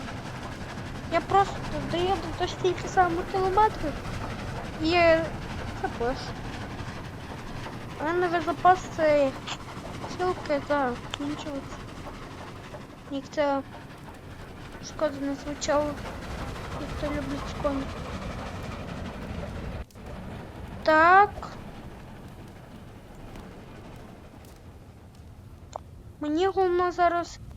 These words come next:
ось сюди, ось сюди дойти, ось сюди. І закупитись бандажем. У мене дуже зараз мало Х П. На минулих частинах я десь в другій частині чи в цій частині чуть не помер.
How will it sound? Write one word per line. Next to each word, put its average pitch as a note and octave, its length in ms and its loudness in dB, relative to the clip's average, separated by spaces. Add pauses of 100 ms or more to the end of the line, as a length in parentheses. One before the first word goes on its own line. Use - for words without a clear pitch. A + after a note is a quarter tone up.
(220)
ось D#4 100 -4
сюди, E4 380 4
ось F4 180 2
сюди D#4+ 300 -2
дойти, E4 400 2
ось E4+ 200 0
сюди. D#4+ 380 0 (1160)
І D4 60 -6
закупитись D4+ 600 -4
бандажем. B3+ 1160 -2 (600)
У D4 80 -4
мене D#4 280 6
дуже E4+ 440 6
зараз C#4+ 380 4
мало C#4 260 4
Х C4+ 60 -10 (220)
П. A#3+ 140 2 (380)
На C4+ 60 2
минулих D#4 400 4
частинах E4 600 2 (460)
я D#4+ 340 12
десь C4+ 600 -2
в B3+ 40 -12
другій E4 300 2
частині F#4 480 2
чи - 180 -4
в C#4+ 60 -6
цій E4+ 300 -4
частині D#4+ 640 0 (320)
чуть D4+ 260 -4
не D4 80 0
помер. A#3+ 540 -2